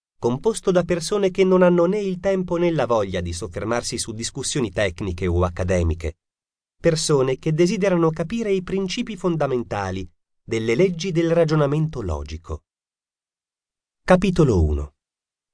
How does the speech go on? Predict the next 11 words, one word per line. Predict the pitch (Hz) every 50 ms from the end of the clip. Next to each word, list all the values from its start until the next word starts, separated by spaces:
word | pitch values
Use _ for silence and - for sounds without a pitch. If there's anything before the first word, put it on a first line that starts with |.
| _ _ _ _ _ _ _ _ -
Il | - 95 92 87
processo | - 117 123 120 - 196 190 185 - - 196
del | 170 165 180 180 175
ragionamento. | 170 175 160 160 170 170 160 151 101 78 73 73 76 - - 73 - _ _ _ _ _ _ _ _ _ _ _ _ _ _ _ _ _ _ _ _ _ _ _ _ _ _ _ _ _ _ _ _ _ _ _ _ _ _
Possiamo | - 214 190 - - 208 160 131 107
dire | 90 90 87 87 87
che | 87 - 104
il | 107 107 104
processo | - 160 170 - 214 190 180 - 147
del | 117 110 104 98
ragionamento | 95 87 87 85 87 85 80 82 82 80 80 82 82 - 90 90 -